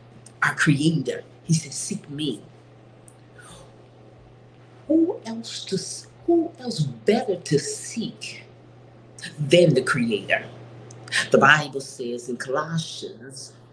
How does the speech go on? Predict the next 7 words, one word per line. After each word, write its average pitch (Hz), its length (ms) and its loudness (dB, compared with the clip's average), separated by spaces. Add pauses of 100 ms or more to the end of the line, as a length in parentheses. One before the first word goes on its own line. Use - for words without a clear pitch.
(420)
one 151 560 -4
and 139 400 -6
sixteen, 113 760 -6 (480)
Colossians 117 560 -6
one 120 140 -4
and 120 100 -4
sixteen, 135 540 -14